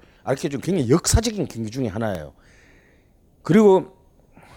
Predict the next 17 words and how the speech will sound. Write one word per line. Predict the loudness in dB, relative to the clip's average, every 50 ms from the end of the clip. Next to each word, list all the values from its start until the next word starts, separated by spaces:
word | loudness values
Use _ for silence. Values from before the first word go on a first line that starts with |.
| -20 -20 -20
세계 | -20 -18 -4 0 2 2 2 0
최고의 | -4 -8 -4 0 2 2 4 6 6 6 4
공격진으로 | 4 2 -2 0 2 4 2 2 2 -4 _ _ _ -6 -4 -2 -2 -2 -2
구성된 | -4 -6 -6 -6 -4 -4 -2 -2 -2 -2 -2
팀하고 | -4 -6 -4 -2 0 -2 -2 -2 -6
해피를 | -8 -8 -10 -12 -12 -14 -16
첫 | -16 -14
경기에서 | -12 -10 -8 -6 -6 -6 -6 -6
그것도 | -8 -10 -8 -6 -6 -6 -6 -8 -14 -20 -20 _ _ _ _ _ _ _ _ _
스위스 | -16 -6 -2 0 0 0 2
땅에 | 0 0 2 2
내리자마자 | 2 2 2 2 0 -2 0 0 2
열 | 4 4 4
시간 | 2 2 0 0 0 0
만에 | -2 -4 -4 -4 -4 -2 -2 -2 -2 -4 -10 -16 _ _ _ _ _ _ _ _ _ _ _ _ -20 -12 -8
하게 | -4 -2 -2 -2
되는데 | -2 -2 -4 -6 -4 -2 -2 -2 -2 -4